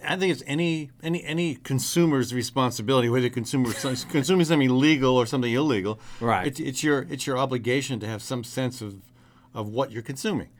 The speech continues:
Speaker 1: <laughs> I mean,
Speaker 2: Yeah,
Speaker 1: I'm putting it in
Speaker 2: well,
Speaker 1: very crass terms right now,
Speaker 2: Right,
Speaker 1: but,
Speaker 2: but that's
Speaker 1: but,
Speaker 2: the,
Speaker 1: but,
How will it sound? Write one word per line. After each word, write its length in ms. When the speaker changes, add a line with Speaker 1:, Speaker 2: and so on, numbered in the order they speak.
Speaker 1:
<laughs> 300
I 420
mean, 140
Speaker 2:
Yeah, 160
Speaker 1:
I'm 120
putting 160
it 40
in 60
Speaker 2:
well, 60
Speaker 1:
very 180
crass 320
terms 260
right 100
now, 180
Speaker 2:
Right, 160
Speaker 1:
but, 180
Speaker 2:
but 140
that's 260
Speaker 1:
but, 80
Speaker 2:
the, 60
Speaker 1:
but, 200